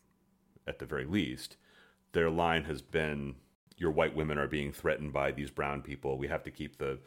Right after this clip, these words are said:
the brown people out and the black people down," or whatever. I mean, that's been their, their thing for decades. And clearly it's, there's been this element of their racial politics with, so in that respect, Trump has been very much along,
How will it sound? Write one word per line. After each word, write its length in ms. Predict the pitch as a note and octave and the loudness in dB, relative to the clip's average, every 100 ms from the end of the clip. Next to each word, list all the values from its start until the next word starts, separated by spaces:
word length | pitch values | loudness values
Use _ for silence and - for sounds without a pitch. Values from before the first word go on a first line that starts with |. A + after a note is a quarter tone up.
| - - - - _ _ | -20 -20 -20 -20 _ _
the 100 | - | -8
brown 300 | - F2+ E2+ | 2 4 4
people 260 | E2+ D#2+ D2+ | 0 0 2
out 180 | D2 C#2+ | 4 2
and 80 | D2 | 0
the 60 | |
black 260 | C#2+ C#2+ - | 0 0 -2
people 220 | D#2+ D2 | -6 -4
down," 280 | C#2+ C2+ C#2 | -2 -2 -2
or 80 | C2+ | -2
whatever. 380 | C#2 C2 C2 | -2 -2 -4
I 80 | A#1+ | -4
mean, 160 | D#2+ D#2+ | -2 -2
that's 180 | E2+ - | -2 2
been 300 | F#2+ E2 E2 | 2 2 2
their, 320 | D#2+ D2+ C2 _ _ _ | 2 0 -4 _ _ _
their 120 | D2 | -8
thing 280 | C#2+ D#2 C#2 | -6 -6 -6
for 300 | - C2+ C2 - _ _ _ - - | -6 -6 -6 -10 _ _ _ -4 0
decades. 720 | G#2 - B1 - - - - _ _ _ _ _ _ | 0 0 -6 -8 -14 -18 -18 _ _ _ _ _ _
And 240 | D2+ D#2 - - - - _ _ | -4 -4 -4 -14 -20 -20 _ _
clearly 260 | - C#3 A2 | 6 6 6
it's, 100 | - - - | 2 -6 -4
there's 160 | D#2 | -2
been 200 | - D#2+ | 0 0
this 160 | D2 - | 0 0
element 340 | D2+ D2+ C#2+ | 0 0 -4
of 80 | C#2 | -4
their 140 | C2+ C2+ | -4 -2
racial 340 | C#2 C#2 C#2+ | -2 -4 -8
politics 500 | D2+ C2 - - - | -6 -6 -6 -10 -12
with, 100 | - _ - _ _ - | -18 _ -20 _ _ -4
so 260 | - A2 | 8 8
in 140 | G#2+ G#2 | 8 8
that 180 | B2 G#2+ | 6 6
respect, 460 | - F2 D#2 - | 2 2 2 -2
Trump 220 | G2 E2 | -4 -2
has 100 | D#2+ | -4
been 240 | D2+ D2+ C#2+ | -2 -2 0
very 180 | D#2+ C#2+ | 0 0
much 240 | D2+ - | -2 -4
along, 600 | D2+ D#2 D2+ C#2+ C#2+ | -2 0 2 0 -4